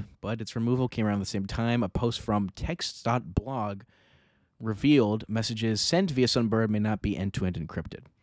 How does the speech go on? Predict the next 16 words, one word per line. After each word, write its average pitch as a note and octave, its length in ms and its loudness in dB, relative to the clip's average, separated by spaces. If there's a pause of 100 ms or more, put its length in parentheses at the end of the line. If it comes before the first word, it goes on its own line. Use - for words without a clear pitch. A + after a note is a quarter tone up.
(400)
So, - 360 0 (880)
Sunbird G3+ 440 4
still F#3+ 160 2
hasn't D3 280 4
commented D#3 380 2
on A#2+ 120 4
the G#2+ 100 0
app D3+ 180 4
shutdown, F#2+ 520 0
but G2 140 -2
its G2+ 140 -2
message C3+ 540 2
to - 120 0
users A#2 600 4
says, A2 600 2
quote, - 440 2